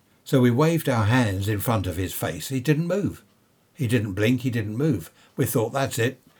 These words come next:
He's gone. He's toast." <laughs> He's toast. He's brown bread.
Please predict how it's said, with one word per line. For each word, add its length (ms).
He's 220
gone. 300
He's 160
toast." 500
<laughs> 420
He's 180
toast. 480
He's 140
brown 360
bread. 300